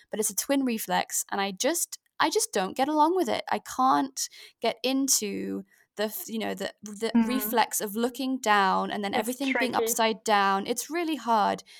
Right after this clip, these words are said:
Speaker 1: and it just doesn't suit the way that I work. So I've had this camera forever. I was actually very kindly given to it. It was a really random story, and if anyone wants to hear the story, I will tell you in another day, but, um, the, how I got this <laughs> camera. But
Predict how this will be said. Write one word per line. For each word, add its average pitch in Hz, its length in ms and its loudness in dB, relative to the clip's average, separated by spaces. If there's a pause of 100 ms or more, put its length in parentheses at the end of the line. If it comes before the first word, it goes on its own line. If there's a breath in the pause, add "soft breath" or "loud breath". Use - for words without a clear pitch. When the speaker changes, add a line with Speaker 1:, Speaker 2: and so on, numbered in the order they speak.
(200 loud breath)
Speaker 1:
and 208 240 4
it - 20 -10
just 262 180 -2
doesn't 277 260 -2
suit - 380 -4
the 214 100 -4
way 202 200 0
that 190 140 0
I 185 120 -2
work. 175 460 -4 (380 soft breath)
So 208 360 4
I've 214 140 4
had 269 220 2
this 277 160 -6
camera 233 360 -4
forever. 185 720 -2
I 202 100 -2
was 196 120 -6
actually 214 320 -2
very 196 200 -2
kindly 190 420 -8
given 196 340 -6
to 196 140 -4
it. 185 120 0
It - 20 -2
was 190 120 -4
a 196 40 -6
really 208 360 -6
random 185 340 -2
story, 180 380 -2
and 185 100 -4
if 190 140 -8
anyone 185 320 -6
wants 175 220 -6
to 196 80 -8
hear 196 140 -6
the 175 60 -6
story, 175 300 -4
I 175 80 -4
will 175 120 -6
tell 175 240 -4
you 175 160 -8
in 175 60 -8
another 175 240 -8
day, 240 320 2 (360 soft breath)
but, 214 220 0
um, 196 240 2
the, 196 180 -4
how 196 220 0
I 185 100 -2
got 185 160 -4
this 226 140 0
<laughs> - 120 -4
camera. 185 340 -2 (340 loud breath)
But 214 220 4